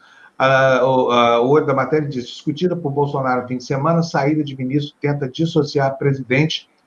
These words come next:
da má condução da crise e dissolver incômodo do Centrão e do mercado. Mer-, quando você lê mercado aqui, não é mercado de fruta não, tá, gente? Mercado financeiro. Médicos Ludmila Abrão Ajar e Marcelo Queiroga são, quita-, são cotados para o cargo.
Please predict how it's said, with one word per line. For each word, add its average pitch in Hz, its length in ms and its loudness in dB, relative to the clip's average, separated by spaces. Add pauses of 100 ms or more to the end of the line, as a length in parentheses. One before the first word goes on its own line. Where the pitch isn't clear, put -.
(280)
da 135 120 4
má 165 300 4
condução 156 500 4
da 143 120 4
crise 151 340 2
e - 20 -4
dissolver 147 480 4
incômodo 147 560 2
do 139 120 -12
Centrão 147 420 -2
e 147 60 -2
do 147 100 -2
mercado. 123 520 0
Mer-, 143 200 -2
quando 190 180 -2
você 208 100 2
lê 160 140 4
mercado 123 420 0
aqui, 113 160 -6
não 151 80 -4
é 156 40 -4
mercado 156 380 0
de 143 60 -12
fruta 143 360 -4
não, 107 220 -4
tá, 120 140 -2
gente? 104 400 -6 (380)
Mercado 147 340 0
financeiro. 160 720 0 (640)
Médicos 165 480 2
Ludmila 139 540 4
Abrão 120 280 2
Ajar 113 360 0
e 110 40 -2
Marcelo 113 440 -2
Queiroga 135 560 0
são, 143 340 -6 (140)
quita-, 147 440 -6
são - 200 -6
cotados 131 520 -2
para 131 420 0
o 127 100 -6
cargo. 107 420 -2